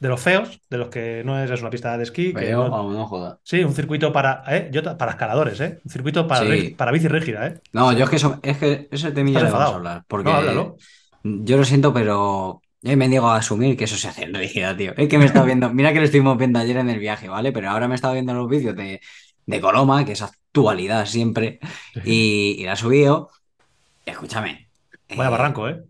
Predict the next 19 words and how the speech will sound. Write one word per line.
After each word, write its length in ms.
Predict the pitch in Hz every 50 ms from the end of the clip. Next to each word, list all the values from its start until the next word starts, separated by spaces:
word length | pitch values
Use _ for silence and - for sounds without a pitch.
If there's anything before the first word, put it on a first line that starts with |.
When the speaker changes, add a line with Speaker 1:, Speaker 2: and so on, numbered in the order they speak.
| _ -
Speaker 2:
hay 100 | 113 117
tres 180 | - 151 151
barrancos 480 | 127 120 110 110 110 110 110 110 110 104
ahí, 220 | 104 101 110 113
tío, 220 | - 120 127 135 123
que 60 | 113
Speaker 1:
Tres 100 | 110 101
Speaker 2:
es 40 | 101
como 200 | 101 110 135 170
Speaker 1:
barrancos. 180 | - 117 117 113
Speaker 2:
el, 160 | 117 - - _
que 80 | - 117
es 60 | 113
como 180 | - 131 131
el 360 | 127 123 123 120 113 113 113 101
de 100 | 110 110
la 140 | 104 87 95
Sel 280 | - - 117 123 127
esa, 340 | 131 135 135 175 196 240 233